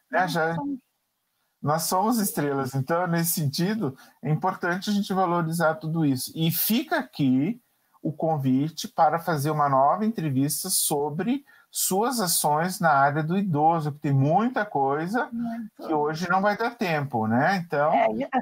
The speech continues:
Speaker 2: a-, e nessa área foram quinze anos, quinze anos de
Speaker 1: <laughs>
Speaker 2: voluntariado, que eu acho que o voluntariado as pessoas têm que pensar em fazer, que o voluntariado te traz conhecimento, te tra-, te traz
Speaker 1: Perfeito.
Speaker 2: arte, ou te traz até uma nova profissão. Pra mim foi isso, né?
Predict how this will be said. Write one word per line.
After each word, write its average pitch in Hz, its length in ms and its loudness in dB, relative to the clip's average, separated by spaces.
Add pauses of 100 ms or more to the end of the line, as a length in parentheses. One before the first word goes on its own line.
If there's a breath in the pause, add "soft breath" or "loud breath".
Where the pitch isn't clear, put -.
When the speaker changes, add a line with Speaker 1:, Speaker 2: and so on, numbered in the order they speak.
(160)
Speaker 2:
a-, 285 120 2
e 285 200 -2
nessa 320 320 2
área 349 160 4
foram 349 220 -2
quinze 381 300 -6
anos, 269 480 2
quinze 277 360 -2
anos 254 460 2
de 262 100 0
Speaker 1:
<laughs> 185 640 6
Speaker 2:
voluntariado, 269 840 2
que 311 140 -4
eu 262 40 2
acho 254 220 0
que 285 80 -8
o 269 80 -2
voluntariado 254 560 0
as - 80 -10
pessoas - 360 -10
têm 285 160 -2
que 285 80 -10
pensar 277 640 -2
em 269 60 -8
fazer, 247 460 -4
que 240 80 -6
o 247 60 -6
voluntariado 254 640 0
te 247 140 -14
traz 262 340 -6
conhecimento, 254 1040 -4 (640)
te 262 80 -4
tra-, 269 300 0
te 147 100 -2
traz 202 140 -2
Speaker 1:
Perfeito. 170 420 0
Speaker 2:
arte, 320 180 2 (180)
ou 339 140 4
te 339 120 -4
traz 320 280 2
até 311 180 2
uma 330 180 2
nova 330 280 4
profissão. 339 720 0 (140)
Pra 247 120 -2
mim 247 200 0
foi 320 240 -6
isso, 285 280 -4
né? 254 220 -4